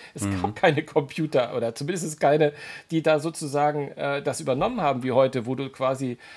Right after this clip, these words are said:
Speaker 1: äh, wahrscheinlich einen Sequencer durchlaufen lässt, der das, äh, perfekt timet und, und dir startet, sondern da haben Menschen, ha-, haben das Klicken der U-, der Uhren gestartet, haben, haben das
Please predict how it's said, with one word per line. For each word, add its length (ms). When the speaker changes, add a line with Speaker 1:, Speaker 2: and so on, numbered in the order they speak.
Speaker 1:
äh, 240
wahrscheinlich 340
einen 80
Sequencer 420
durchlaufen 480
lässt, 400
der 120
das, 280
äh, 200
perfekt 520
timet 380
und, 220
und 180
dir 120
startet, 400
sondern 240
da 100
haben 260
Menschen, 600
ha-, 280
haben 160
das 240
Klicken 400
der 180
U-, 160
der 220
Uhren 280
gestartet, 540
haben, 240
haben 220
das 240